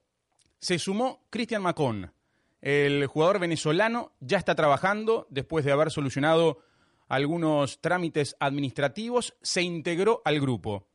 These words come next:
Y la última novedad en el correr de esta semana tiene que ver con una decisión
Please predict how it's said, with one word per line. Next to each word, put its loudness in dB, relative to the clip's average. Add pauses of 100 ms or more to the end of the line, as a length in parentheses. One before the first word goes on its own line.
(500)
Y -6
la 4
última -2
novedad 2 (720)
en -2
el -2
correr 2
de -2
esta -2
semana -4
tiene -8
que -2
ver 2
con -4
una -4
decisión -4